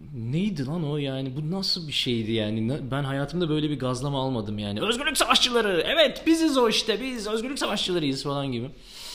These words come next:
Aa, özgürlük savaşçıları işte, özgürlük. Yani konu bu. Bugünkü konu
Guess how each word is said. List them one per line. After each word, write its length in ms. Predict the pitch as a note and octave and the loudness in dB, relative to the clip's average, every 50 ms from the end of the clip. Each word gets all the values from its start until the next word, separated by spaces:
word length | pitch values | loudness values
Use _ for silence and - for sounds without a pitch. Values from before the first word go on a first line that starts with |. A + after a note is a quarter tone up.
| - - - - - - - - - - - - - - - - - - | -14 -16 -18 -20 -20 -20 -20 -20 -20 -20 -20 -20 -18 -20 -20 -18 -12 -6
Aa, 380 | C3 B2+ B2+ C3 B2+ B2 B2+ - | -2 0 0 0 0 0 -2 -2
özgürlük 420 | B2+ C3+ C#3+ C#3 F3 A3 C4+ - | -2 -2 -2 -2 -2 -4 -4 -2
savaşçıları 500 | - D#3+ A2+ A2 - - G2+ F#2+ F#2 F#2 | -2 -2 -2 -2 -2 -4 -6 -6 -6 -6
işte, 220 | F#2 - - - | -8 -10 -10 -8
özgürlük. 580 | - A2 A2 A2 A#2+ B2 B2 A2 F2+ - - - - - - - - - - | -6 -6 -6 -4 -4 -2 -2 -4 -6 -8 -12 -18 -20 -20 -20 -20 -14 -6 -4
Yani 220 | B2+ C3+ D3 D3+ | 0 0 0 0
konu 260 | - F3 E3+ G3+ G3+ | 2 2 2 2 4
bu. 180 | F3 C3+ G#2 F#2+ | 2 2 0 0
Bugünkü 320 | A2+ B2 D3+ D#3 - D#3+ | -2 -2 -2 -2 -4 -4
konu 400 | - D#3+ D#3 D#3 D#3+ E3 D#3 - | -2 0 2 2 2 2 0 -2